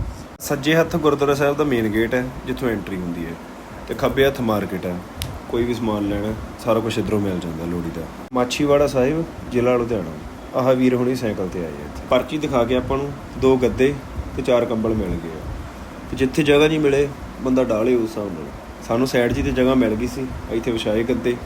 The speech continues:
ਤੇ ਸਮਾਨ ਰੱਖ ਲਿਆ ਆਪਾਂ। ਸਮਾਨ ਆਪਣਾ ਸਾਰਾ ਉੱਥੇ ਗੱਦਿਆਂ ਤੇ ਰੱਖ ਕੇ ਸੈੱਟ ਕਰਕੇ ਆਪਾਂ ਇੱਧਰ ਆ ਗਏ ਗੁਰੂ ਘਰ ਵਾਲੇ ਪਾਸੇ ਤੇ ਹੁਣ ਮੱਥਾ ਟੇਕਿਆ। ਹੁਣ ਬਾਹਰ ਚੱਲਦੇ ਆ ਲੰਗਰ ਛਕਣ। ਆਹ ਐਂਟਰੀ ਦੇ ਆਪਾਂ ਸਾਹਮਣੇ ਦੇਖ ਸਕਦੇ ਆ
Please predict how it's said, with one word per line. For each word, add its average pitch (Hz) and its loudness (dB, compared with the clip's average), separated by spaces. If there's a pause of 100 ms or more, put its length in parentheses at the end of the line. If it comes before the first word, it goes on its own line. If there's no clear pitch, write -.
(180)
ਤੇ 127 -4
ਸਮਾਨ 107 -2
ਰੱਖ 90 -6
ਲਿਆ 76 -8
ਆਪਾਂ। - -10
ਸਮਾਨ 123 2
ਆਪਣਾ 156 2
ਸਾਰਾ 147 4
ਉੱਥੇ 156 2
ਗੱਦਿਆਂ 135 2
ਤੇ 131 2
ਰੱਖ 113 2 (100)
ਕੇ 135 0 (320)
ਸੈੱਟ 117 -2
ਕਰਕੇ 117 -2 (260)
ਆਪਾਂ 123 -2
ਇੱਧਰ 123 0
ਆ 117 2
ਗਏ 117 -2
ਗੁਰੂ 110 -2 (100)
ਘਰ 107 -2
ਵਾਲੇ 92 -2
ਪਾਸੇ 85 -8 (600)
ਤੇ 117 -6
ਹੁਣ 113 0
ਮੱਥਾ 113 -2
ਟੇਕਿਆ। 117 0 (500)
ਹੁਣ 123 0
ਬਾਹਰ 113 0
ਚੱਲਦੇ 113 0
ਆ 123 2
ਲੰਗਰ 95 -2
ਛਕਣ। - -10
ਆਹ 170 2
ਐਂਟਰੀ 156 2
ਦੇ 165 6
ਆਪਾਂ 165 4
ਸਾਹਮਣੇ 156 2
ਦੇਖ 127 4
ਸਕਦੇ 131 2
ਆ 151 -2